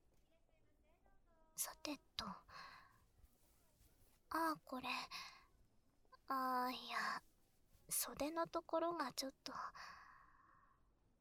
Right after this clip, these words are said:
うん、これは。いや、襟のとこ、好きじゃない。うーん。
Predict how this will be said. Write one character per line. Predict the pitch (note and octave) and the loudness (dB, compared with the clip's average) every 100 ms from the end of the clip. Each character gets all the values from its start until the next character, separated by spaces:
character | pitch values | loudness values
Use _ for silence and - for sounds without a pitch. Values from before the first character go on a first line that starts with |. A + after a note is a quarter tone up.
| _ _ _ - _ _ _ - C4+ | _ _ _ -20 _ _ _ -20 -16
う | |
ん、 | C4 B3 A#3+ A#3 - - - - - - _ _ | -14 -12 -12 -10 -10 -10 -10 -12 -18 -20 _ _
こ | - - C4+ | -12 -4 0
れ | D#4+ | 2
は。 | E4+ E4 D4+ - - - _ - - - - - - - - - - - | 2 -2 -2 -6 -8 -12 _ -20 -20 -20 -20 -20 -20 -20 -20 -20 -20 -16
い | - - - - - - - - | -8 -4 0 2 2 0 -4 -6
や、 | |
襟 | A#3+ A#3+ | -4 -4
の | A#3 | -2
と | - | -4
こ、 | - - | 0 0
好 | - - - - - - | 0 -6 -10 -16 -10 -10
き | - | -4
じ | C4 | -2
ゃ | B3 | -2
な | |
い。 | G#3 - G#3+ G#3 - _ - _ - _ _ _ - - - - C4 | -4 -6 -6 -8 -12 _ -20 _ -20 _ _ _ -20 -20 -20 -14 -10
う | |
ー | |
ん。 | C#4 C#4+ D4 D4+ D4+ D4+ D#4 | -8 -8 -8 -8 -6 -4 -4